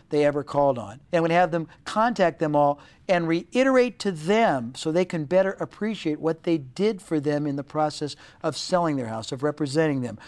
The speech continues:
of negotiating the purchase. So they have a greater appreciation. So it becomes evident when they ask this question, "Do you think you were benefited? Do you think you were advantaged by having me serve you instead of somebody else?" The moment you position them to say yes,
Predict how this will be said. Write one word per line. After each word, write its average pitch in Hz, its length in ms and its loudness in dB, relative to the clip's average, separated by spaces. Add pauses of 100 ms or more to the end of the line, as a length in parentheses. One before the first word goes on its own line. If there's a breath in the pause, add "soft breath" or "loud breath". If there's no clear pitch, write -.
(140 loud breath)
of 147 140 0
negotiating 147 640 2
the 135 80 -4
purchase. - 540 -2 (180 loud breath)
So 190 120 2
they 190 120 4
have 185 100 4
a 170 60 0
greater 185 500 2
appreciation. 170 880 0
So 165 220 2
it 160 80 0
becomes 160 340 -6 (140)
evident 202 400 2 (220 loud breath)
when 170 120 4
they 160 140 2
ask 175 200 2
this 170 140 -4
question, 190 540 -2
"Do 131 80 -12
you 151 100 -2
think 196 460 -4 (240 loud breath)
you 175 160 -4
were 175 100 4
benefited? 160 600 -2
Do 127 80 -10
you 135 80 -4
think 185 360 -6
you 185 80 -6
were 170 120 -2
advantaged 139 640 -6 (280 loud breath)
by 139 120 0
having 139 320 0
me 151 160 0
serve 156 380 0
you 143 220 0 (160 loud breath)
instead 139 320 -2
of 127 80 -6
somebody 143 300 -2
else?" - 260 0 (280 soft breath)
The 131 80 -6
moment 170 540 2
you 156 180 -4
position 151 480 -4
them 135 140 -4
to 139 80 -6
say 151 240 -6
yes, 117 380 -10